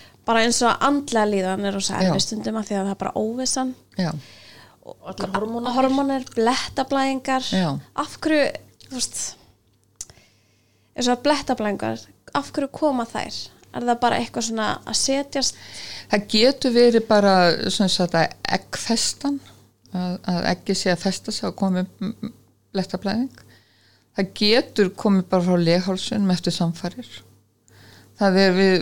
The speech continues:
Speaker 2: við spyrjum alltaf að því ef að konan
Speaker 1: Mhm.
Speaker 2: segir, „Það kemur eitthvað blóð, er, er, varstu að hafa samfarir?“ Það er ekkert óalgengt að,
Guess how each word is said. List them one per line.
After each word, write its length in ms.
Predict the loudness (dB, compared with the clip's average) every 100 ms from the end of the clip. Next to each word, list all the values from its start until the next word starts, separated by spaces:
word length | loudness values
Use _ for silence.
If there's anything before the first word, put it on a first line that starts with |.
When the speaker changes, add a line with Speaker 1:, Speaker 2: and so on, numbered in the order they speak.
| 0
Speaker 2:
við 100 | -2
spyrjum 380 | 2 4 4 2
alltaf 300 | 2 2 2
að 80 | 2
því 120 | 0 2
ef 100 | 2
að 120 | 0
konan 180 | 0 0
Speaker 1:
Mhm. 80 | 2
Speaker 2:
segir, 240 | 2 2
„Það 140 | 2 0
kemur 220 | 0 0
eitthvað 180 | -2 -2
blóð, 240 | 0 2 2
er, 120 | 0 -4
er, 180 | -4
varstu 260 | -4 -2 -2
að 60 | 0
hafa 140 | 0
samfarir?“ 360 | 0 -2 -4 -4
Það 180 | 0
er 180 | 2 2 -2
ekkert 240 | -6 -2 0
óalgengt 600 | 4 2 2 -2 -4 -4
að, 140 | -6